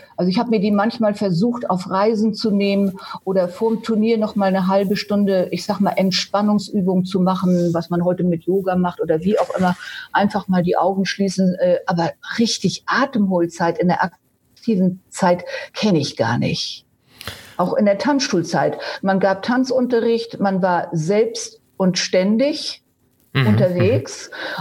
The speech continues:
Speaker 1: Ob man sich jetzt um die Tanzschulbelange gekümmert hat oder ob man das um, sich ums eigene Tanzen gekümmert hat und, äh, so wie noch zu deiner Zeit, äh, Prüfungen abgenommen hat. Also man war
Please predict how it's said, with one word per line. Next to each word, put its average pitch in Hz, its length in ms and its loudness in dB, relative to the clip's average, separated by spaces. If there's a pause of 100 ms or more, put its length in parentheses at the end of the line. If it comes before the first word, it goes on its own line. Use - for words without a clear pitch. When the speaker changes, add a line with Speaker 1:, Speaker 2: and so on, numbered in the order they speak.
Speaker 1:
Ob 208 200 -2
man 202 120 2
sich 208 160 0
jetzt 196 160 -2
um 202 140 2
die 196 100 0
Tanzschulbelange 226 800 0
gekümmert 220 640 0
hat 190 240 0
oder 175 260 2
ob - 160 -2
man 185 160 4
das 175 180 0
um, 175 240 0
sich 180 200 2
ums 180 240 0
eigene 180 300 2
Tanzen 214 580 0 (260)
gekümmert 196 560 0
hat 170 380 0
und, 165 340 0
äh, 175 240 2
so 185 180 0
wie 190 120 2
noch 185 160 0
zu 185 140 -2
deiner 190 340 2
Zeit, 180 360 0 (360)
äh, 185 160 2
Prüfungen 202 560 0
abgenommen 180 640 2
hat. 175 180 0
Also 170 220 2
man 190 240 2
war 196 160 0